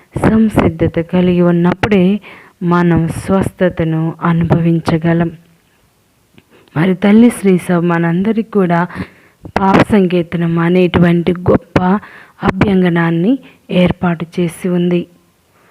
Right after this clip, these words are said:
ఆ అభ్యంగనాన్ని భక్తి శ్రద్ధలతో ఉపయోగించుకొని పాప క్షమాపణం పొంది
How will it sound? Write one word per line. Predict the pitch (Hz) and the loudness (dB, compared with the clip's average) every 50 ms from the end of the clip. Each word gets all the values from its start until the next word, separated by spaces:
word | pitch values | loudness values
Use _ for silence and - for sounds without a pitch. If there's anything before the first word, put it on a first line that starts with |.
| - _ _ _ _ - | -20 _ _ _ _ -6
ఆ | - - 185 180 175 | -2 0 0 0 0
అభ్యంగనాన్ని | 170 170 175 196 190 185 180 175 175 175 175 170 175 202 247 285 294 - - - - - _ _ _ _ _ - | 0 0 0 2 2 2 4 4 4 2 2 4 4 4 4 4 2 0 -6 -20 -20 -20 _ _ _ _ _ -6
భక్తి | - - - - - - 208 | -6 -6 -6 -4 -2 -2 -2
శ్రద్ధలతో | 175 - - 185 175 170 165 175 175 165 160 160 - 180 175 175 180 | 0 0 0 0 0 0 0 -2 -2 -2 -4 -6 -4 -4 -2 -2 -2
ఉపయోగించుకొని | 180 175 - 180 175 170 170 175 175 170 175 165 - - - 214 190 180 180 180 180 | -2 -4 -4 -4 -4 -4 -2 -4 -4 -4 -6 -8 -10 -6 -6 -4 -4 -2 -4 -4 -6
పాప | 175 180 185 180 180 180 - | -6 -6 -6 -4 -4 -6 -8
క్షమాపణం | 185 185 - - - 196 180 180 180 175 175 165 170 185 180 180 175 170 | -10 -12 -12 -10 -8 -6 -4 -4 -4 -4 -6 -6 -6 -4 -4 -4 -4 -4
పొంది | 170 - 196 190 190 196 220 214 220 196 185 202 214 | -6 -2 0 2 4 4 4 4 4 2 2 0 -2